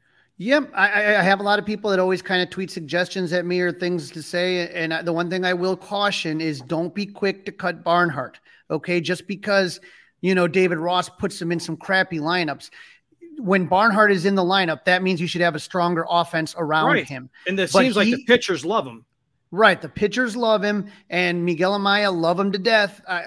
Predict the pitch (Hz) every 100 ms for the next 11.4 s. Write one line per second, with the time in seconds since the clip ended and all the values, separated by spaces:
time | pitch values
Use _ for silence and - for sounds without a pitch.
0 | - 185 185 196 175 175 170 170 202 180
1 | 156 175 160 - 214 208 - 208 220 -
2 | 165 160 - - - _ - 233 220 180
3 | 220 202 208 - 190 185 147 143 143 170
4 | 143 147 190 233 233 202 156 208 220 170
5 | 156 143 175 165 190 135 175 143 170 151
6 | 120 _ _ - - - 170 170 - 185
7 | 170 165 165 - _ 175 175 196 170 180
8 | 147 190 190 - _ _ _ - - -
9 | - - - 180 156 220 - 226 190 -
10 | 190 185 190 175 180 160 175 180 135 139
11 | 185 190 196